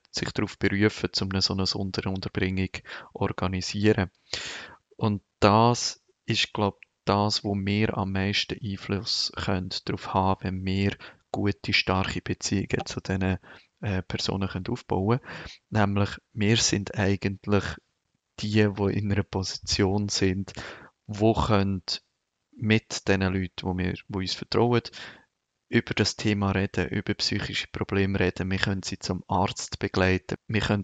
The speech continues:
beim Arzt nach einer Überweisung zu einem Therapeut fragen. Wir können sogar mal mit zu dem Therapeut gehen, wenn das vielleicht irgendwie eine Hürde darstellt. Wir könnten sogar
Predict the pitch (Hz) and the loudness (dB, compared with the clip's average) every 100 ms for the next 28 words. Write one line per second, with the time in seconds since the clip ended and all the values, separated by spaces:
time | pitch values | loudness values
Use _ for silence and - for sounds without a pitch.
0 | - 101 - 107 104 - - 95 104 - | -2 -4 0 2 2 0 -4 -4 -4 -4
1 | - 101 98 107 113 - 113 - 104 101 | -6 -6 -2 0 0 -2 -4 -4 -2 -2
2 | 98 - 101 98 - 98 98 - - 98 | -2 0 2 2 0 -2 -2 -4 -2 0
3 | 95 - 101 - - - - 104 101 92 | 0 0 -2 -2 -12 -12 -6 -2 0 0
4 | - 104 101 98 95 98 95 - - - | -2 0 2 2 2 0 -2 -6 -16 -16
5 | - 104 107 - - - 98 98 - 98 | -4 2 2 2 -4 -2 -2 -2 0 2
6 | 95 - 98 107 - 104 104 95 95 92 | 2 0 0 -2 0 2 4 2 -2 -4
7 | - - 101 98 69 - 104 98 98 98 | -4 -2 0 0 -2 -6 -8 -6 -6 0
8 | 98 - 92 92 98 101 98 - 95 98 | 0 0 -2 -4 -4 -4 -4 -2 0 0
9 | - - 95 95 - - - - - - | -2 0 0 0 -4 -12 -12 -12 -12 -6
10 | 104 - 95 - 95 - 98 92 92 92 | -2 0 0 -2 -4 -2 0 2 2 0